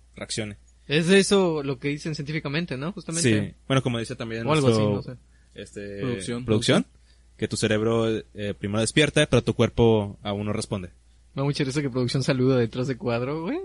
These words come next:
Speaker 2: sabiendo que no se ve.
Speaker 1: Saludo.
Speaker 2: <laughs> Un saludo de producción. Pues bueno, entonces con esta historia que nos acabas de compartir, que qué interesante, ¿eh?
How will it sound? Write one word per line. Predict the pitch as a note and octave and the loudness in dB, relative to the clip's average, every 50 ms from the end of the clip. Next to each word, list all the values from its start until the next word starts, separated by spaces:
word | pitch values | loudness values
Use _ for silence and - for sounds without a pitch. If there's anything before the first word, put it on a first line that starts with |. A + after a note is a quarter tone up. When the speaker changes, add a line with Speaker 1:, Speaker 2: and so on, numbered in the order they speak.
| F4 - | -6 -6
Speaker 2:
sabiendo | - C3 B2+ B2+ B2+ B2+ C3 - | -4 -4 -4 -2 -4 -4 -4 -4
que | - A2+ | -6 -8
no | A2+ A#2 A#2 D3 | -6 -6 -8 -8
se | C#3 - C3 | -8 -6 -6
ve. | A2+ A#2+ - - - - - - - - - - - | -8 -8 -10 -14 -20 -20 -20 -20 -20 -20 -8 -2 2
Speaker 1:
Saludo. | E3+ - - G3+ - - - C4 G#3 - | 2 2 4 2 2 2 2 2 0 0
Speaker 2:
<laughs> | - - _ - - - - - _ _ - | -4 -6 _ -20 -20 -20 -20 -20 _ _ -4
Un | D3 | 0
saludo | C#3 B2+ B2+ B2+ C3 | 2 4 6 6 6
de | B2+ A2+ | 6 6
producción. | B2 B2 A#2 A2 B2 B2+ C3+ - - - - - _ | 4 2 0 2 0 -2 -4 -4 -12 -20 -20 -8 _
Pues | - F3 F3 E3+ | 4 6 8 8
bueno, | F3+ F#3 F#3 E3+ F3 A3+ - - _ - - | 8 8 8 6 6 4 2 -4 _ -12 -6
entonces | - B2+ B2+ A#2 C3 C3 C3+ C3+ D#3 C#3 C3 B2 - | -2 -2 0 2 2 2 4 4 4 4 2 2 0
con | - C#3 C3 C3+ | -2 -2 -2 0
esta | - - | 0 -2
historia | C3+ - C3+ B2+ D3+ F3 G3 A3+ - - | 0 0 2 4 4 4 2 0 -2 -4
que | - B2+ | -2 0
nos | A#2+ A#2+ | 0 0
acabas | B2+ A2+ - B2+ B2+ | 0 2 2 2 2
de | C3 | 2
compartir, | - A#2 A2 A2 G#2 - C3+ E3+ B3 - _ - | 2 0 0 0 0 2 2 2 2 0 _ -2
que | - A#2 A2 | 0 0 0
qué | - - C#3 | 2 2 2
interesante, | D3+ E3+ G3+ E3+ C3+ D3 B2 C#3+ E3+ E3+ B2+ A#2+ D3+ | 4 4 4 4 4 4 2 2 2 2 2 2 2
¿eh? | F#3+ | 0